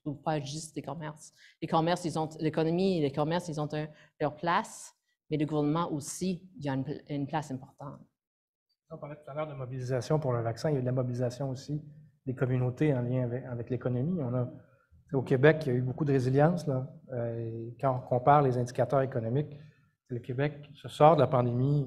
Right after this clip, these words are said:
Speaker 2: ou en tout cas, bref, on espère que la, la pandémie achève, là. Il y a peut-être le
Speaker 1: Le
Speaker 2: spectre d'une sixième vague, là, mais ce qu'on, ce qu'on comprend, c'est que les assises économiques du Québec en sortent renforcées de la pandémie.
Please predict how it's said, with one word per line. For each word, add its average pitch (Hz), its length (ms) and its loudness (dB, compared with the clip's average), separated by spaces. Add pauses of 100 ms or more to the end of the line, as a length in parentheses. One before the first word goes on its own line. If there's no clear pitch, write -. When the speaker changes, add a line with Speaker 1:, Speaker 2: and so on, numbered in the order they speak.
(160)
Speaker 2:
ou 113 100 -10
en 107 60 -8
tout - 100 -16
cas, 123 80 -4
bref, 113 320 -2
on 113 80 -6
espère 120 380 -4
que - 80 -14
la, 110 120 -12 (440)
la 117 80 -10
pandémie 120 420 -4
achève, 160 340 -6
là. 147 80 -6
Il 123 60 -6
y 117 60 -8
a - 20 -12 (160)
peut-être - 160 -18
le 120 160 -16 (1300)
Speaker 1:
Le 123 180 -2
Speaker 2:
spectre 139 360 4
d'une 131 120 0
sixième 123 340 -2
vague, 165 220 6
là, 151 100 4
mais 120 200 0 (420)
ce - 140 -16
qu'on, - 260 -2 (260)
ce - 60 -20
qu'on 147 160 4
comprend, 147 420 2
c'est - 240 -8
que - 100 -12
les 131 300 -6
assises 160 300 4
économiques 147 460 4
du 123 100 -4
Québec 147 300 2 (480)
en 117 120 -2
sortent - 380 -2
renforcées - 540 -4
de 165 80 -10
la - 60 -8
pandémie. 113 420 -12